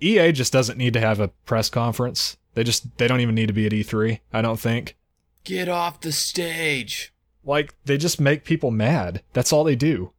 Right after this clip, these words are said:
Speaker 1: Every <laughs> year they make people mad. So, yeah. Anyway, that was E three two thousand eighteen.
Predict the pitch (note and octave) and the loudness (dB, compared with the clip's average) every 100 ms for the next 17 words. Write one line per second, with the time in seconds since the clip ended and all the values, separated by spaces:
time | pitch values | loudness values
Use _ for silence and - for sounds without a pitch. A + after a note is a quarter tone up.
0 | - C3+ D3+ C3+ G3+ E3+ E3 C#3+ D3 C3 | -4 0 0 2 2 2 4 2 2 0
1 | D3 A#2+ A2 G#2+ G#2+ F#2+ A2 - _ _ | -2 0 0 0 -2 0 -2 -4 _ _
2 | _ _ _ _ _ _ _ _ _ _ | _ _ _ _ _ _ _ _ _ _
3 | _ - A2 G#2+ G#2 _ _ - C4 D3+ | _ -2 0 2 0 _ _ -2 2 2
4 | A2 _ _ _ _ _ _ _ - G#3 | 0 _ _ _ _ _ _ _ -2 2
5 | C3 B2 B2 - _ _ _ D3+ E3 D#3 | 4 4 2 -2 _ _ _ -2 0 2
6 | D#3 D#3+ D3+ D#3+ D#3 D3 D3 C#3+ - B2+ | 2 2 0 0 2 2 2 -2 0 0
7 | A#2 | 0